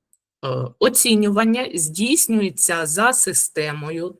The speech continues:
та загальними критеріями оцінювання, які затверджені Міністерством освіти і науки, і з урахуванням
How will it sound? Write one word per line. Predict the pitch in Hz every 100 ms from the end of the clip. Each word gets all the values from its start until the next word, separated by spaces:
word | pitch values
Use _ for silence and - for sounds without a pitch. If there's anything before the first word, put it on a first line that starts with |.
| _
та | 247 262
загальними | 196 175 175 190 175 156 147
критеріями | 135 160 160 185 175 156 147 -
оцінювання, | 147 131 - 208 233 254 269 254
які | 175 127 - 226
затверджені | 220 135 - 170 202 226 254 220
Міністерством | 151 135 - 160 156 - 120
освіти | - 127 160 214 220 -
і | 175
науки, | 170 165 135 123 - - _ _ _ - _
і | 214 269
з | 269
урахуванням | 220 190 - 160 185 226 262 269